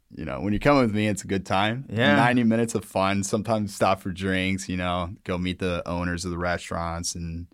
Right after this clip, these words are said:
Speaker 1: do whatever, you know, go to the beach, go to the pier.
Speaker 2: Sure.
Speaker 1: But it's cool. Like, if you haven't been to Naples, it's a good time. Um,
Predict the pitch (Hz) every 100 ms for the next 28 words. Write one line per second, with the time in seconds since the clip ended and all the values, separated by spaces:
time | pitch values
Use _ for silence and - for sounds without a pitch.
0 | _ _ _ - 320 - 95 95 90 87
1 | 95 92 92 82 - 80 82 78 87 85
2 | - - 85 82 82 82 _ _ - 120
3 | 135 120 - - 110 113 - - 123 98
4 | 90 - 104 104 92 90 87 90 87 -
5 | 87 92 90 85 82 - 87 85 80 -
6 | - - - - 82 80 80 80 -